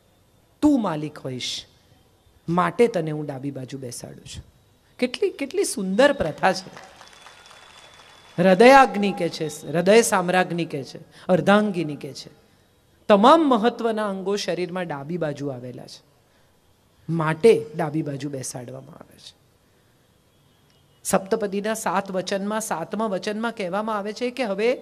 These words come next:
સાતમા પગલે આપણે મિત્રો બનીએ. ફ્રેન્ડ્સથી બેટર કઈ રિલેશનશિપ હોય? દોસ્તી એ દાંપત્યની ઉત્તમ, શ્રેષ્ઠ કક્ષા છે.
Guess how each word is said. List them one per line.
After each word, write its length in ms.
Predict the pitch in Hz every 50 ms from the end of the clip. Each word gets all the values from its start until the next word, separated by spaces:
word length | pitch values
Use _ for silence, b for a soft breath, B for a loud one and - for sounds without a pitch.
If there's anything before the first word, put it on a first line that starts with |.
| B B B B B
સાતમા 480 | - - 165 170 202 - 247 247 285 285
પગલે 320 | 285 269 214 240 294 311
આપણે 240 | 311 277 294 294 294
મિત્રો 420 | 254 240 226 - - 294 311 294
બનીએ. 460 | 247 202 175 151 143 139 131 123 127 - - - _ _ _ _ _ _ _ b b b
ફ્રેન્ડ્સથી 640 | - - 240 240 247 277 330 370 359 - - - 349
બેટર 320 | 330 320 302 294 311 320 320
કઈ 240 | 320 330 349 403 453
રિલેશનશિપ 720 | 392 285 262 254 233 - 233 214 196 185 - 180 - -
હોય? 200 | 147 131 143 - - _ _ _ _ _ _ _ _ _ _ _ _ _ _ _ _ _ _ _ _ _
દોસ્તી 880 | 190 190 214 226 226 226 - - - 311 311 330 349 392 415 B B B B B B 220
એ 60 | 254
દાંપત્યની 840 | 226 226 214 220 220 - 269 269 - - 254 247 240 240 269 285 285
ઉત્તમ, 840 | 294 - 247 247 247 - - - - - 302 285 262 220 170 165 -
શ્રેષ્ઠ 600 | - - - - 302 339 415 403 - - - -
કક્ષા 500 | - - 226 190 - - - - 175 131
છે. 240 | - - - - _